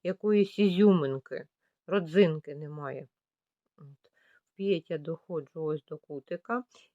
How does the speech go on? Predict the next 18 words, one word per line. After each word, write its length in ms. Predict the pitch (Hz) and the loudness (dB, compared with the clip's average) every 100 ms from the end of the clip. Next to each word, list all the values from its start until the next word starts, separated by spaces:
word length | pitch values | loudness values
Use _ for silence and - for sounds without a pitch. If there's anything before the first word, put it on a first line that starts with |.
| - | -2
І 180 | 349 302 | 2 4
отут 280 | 208 311 - | 2 -2 -4
по 100 | 277 | 0
малюнку 480 | 269 254 208 175 170 | 4 6 6 2 -4
ми 140 | 165 | -4
дивимося, 680 | 160 160 147 147 143 - 143 _ | 2 2 2 -2 -6 -6 -8 _
е, 140 | 156 151 | -10 -8
як, 280 | 156 139 - - - | -4 -4 -6 -14 -14
е, 80 | 151 | -10
де 220 | 143 143 | -8 -8
воно 260 | 135 139 135 | -10 -12 -12
у 40 | |
нас. 200 | 135 - | -14 -10
Ось 280 | 202 196 - | -4 -4 -4
ми 120 | 165 | -12
тут 180 | - - - | -14 -12 -8
в'язали 420 | 170 160 143 160 | -4 -2 -2 -6
з 180 | - | -12